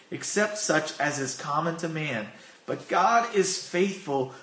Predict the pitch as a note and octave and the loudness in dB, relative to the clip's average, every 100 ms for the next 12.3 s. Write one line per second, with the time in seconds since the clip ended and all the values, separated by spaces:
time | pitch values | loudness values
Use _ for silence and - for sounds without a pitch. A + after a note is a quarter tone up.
0 | - D3+ D3 C3+ C#3 D#3 G#3 G#3 F#3+ F#3 | -6 0 2 2 4 6 6 4 4 6
1 | G#3 G#3+ F3 D#3 D#3 D#3+ - G#3 A3 D3+ | 6 6 2 -2 -2 -4 -2 -2 -2 -4
2 | C#3 D3 E3 F#3 C#3+ C#3 D3 D3 E3+ F#3+ | -2 -2 0 0 0 -4 -4 2 2 2
3 | G3 A3+ D#3+ G#2+ - - - - - _ | -2 -2 -4 -8 -10 -20 -20 -20 -20 _
4 | D3 C3+ G#3 F#3 - - - - _ _ | -4 6 6 6 0 -10 -12 -20 _ _
5 | _ - - D3+ - D#3+ F#3+ F#3 F#3 A#3+ | _ -10 -4 -2 0 0 2 2 2 0
6 | B3 - D#3 C#3 D3 D3 E3+ - F#3+ E3 | 0 0 -2 -4 -2 2 4 4 2 2
7 | D#3+ D#3+ - - - C3+ C#3+ D3 D3+ F3 | 0 -2 -12 -20 -6 -2 2 4 4 2
8 | - G#3+ F#3+ - - D#3+ D#3 D3 C#3+ D3 | 2 6 4 4 -4 -4 -4 -4 -4 -6
9 | C3+ C#3+ F3 F#3 F#3 - E3 D3+ D3 A2+ | -4 -2 0 2 0 -2 -6 -4 -2 -2
10 | - - - _ _ _ _ _ - - | -6 -14 -20 _ _ _ _ _ -10 -2
11 | D#3+ G#3 - - G#3+ A3+ E3 D3 - G#3 | 0 0 -2 -6 -8 -6 -6 -6 0 4
12 | F3 D3+ - | 4 4 -2